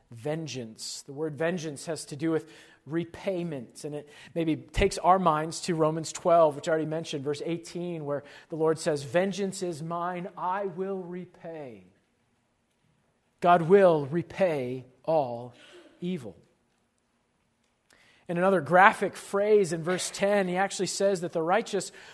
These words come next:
will wash his feet in the blood of the wicked. I mean, this is graphic stuff that David talks about, and we, we sort of cringe at these kinds of words, and yet it is true that when God judges the earth, there will be the shedding of blood.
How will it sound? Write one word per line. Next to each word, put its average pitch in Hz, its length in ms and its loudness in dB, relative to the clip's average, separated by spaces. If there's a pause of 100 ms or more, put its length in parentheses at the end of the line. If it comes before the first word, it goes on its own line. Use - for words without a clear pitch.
(120)
will 175 180 -2
wash 214 360 6
his 247 240 -2
feet - 500 -6
in 190 200 -8
the 190 60 -4
blood 196 480 2
of 165 240 -8
the 180 80 -6
wicked. 185 440 -4
I 110 60 -18 (140)
mean, 208 100 -6
this 269 160 -6
is 214 180 0 (360)
graphic 208 520 4
stuff 247 440 6
that 196 120 4
David 208 360 2
talks 254 400 2
about, 190 400 2
and 202 100 -2
we, 214 180 -2 (220)
we 220 60 -4
sort 277 180 2
of 202 80 -2
cringe 269 580 2
at 208 140 2
these 190 160 -4
kinds 214 280 -2
of 180 120 -2
words, 233 380 0
and 247 260 -6
yet 277 400 -4 (340)
it 262 120 -6
is 277 260 -2
true 277 360 -4
that 226 120 2
when 202 200 -4
God 226 440 2
judges 233 520 -6
the 220 200 -10
earth, 226 300 0
there 226 160 2
will 254 340 -4
be 247 320 -8
the 208 120 -6
shedding 233 420 -8
of 175 160 -10
blood. 208 340 -12